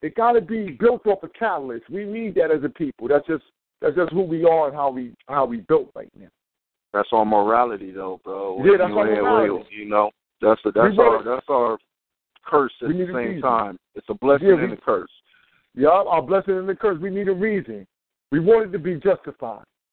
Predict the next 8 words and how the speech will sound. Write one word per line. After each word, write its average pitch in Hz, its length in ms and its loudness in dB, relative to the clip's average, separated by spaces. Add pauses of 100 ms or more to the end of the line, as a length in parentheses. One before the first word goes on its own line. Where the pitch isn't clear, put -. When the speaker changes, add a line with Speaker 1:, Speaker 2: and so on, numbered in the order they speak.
(160)
Speaker 1:
even 220 240 -2
though 214 120 4
we 214 120 -4
already 233 340 2
got 202 200 -2
justifiable 196 680 -2
reasons. 160 600 -6
But 202 300 2